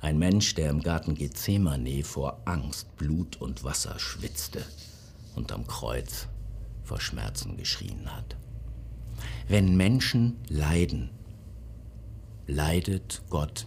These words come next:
mit ihnen. Trotzdem,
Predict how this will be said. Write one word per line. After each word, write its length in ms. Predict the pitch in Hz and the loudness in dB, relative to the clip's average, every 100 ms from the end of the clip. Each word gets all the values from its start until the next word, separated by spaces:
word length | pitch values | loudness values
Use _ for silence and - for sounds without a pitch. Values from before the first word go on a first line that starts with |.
| - | -2
mit 300 | 80 - - | -2 -2 -6
ihnen. 440 | - - 53 - - - - - - - - - - - - - - - - - - - - - - - - - | -4 -4 -4 -6 -10 -14 -18 -18 -16 -14 -12 -12 -14 -14 -14 -12 -14 -14 -16 -16 -14 -14 -14 -14 -12 -12 -6 2
Trotzdem, 560 | 110 - - - - | 4 4 0 -4 -4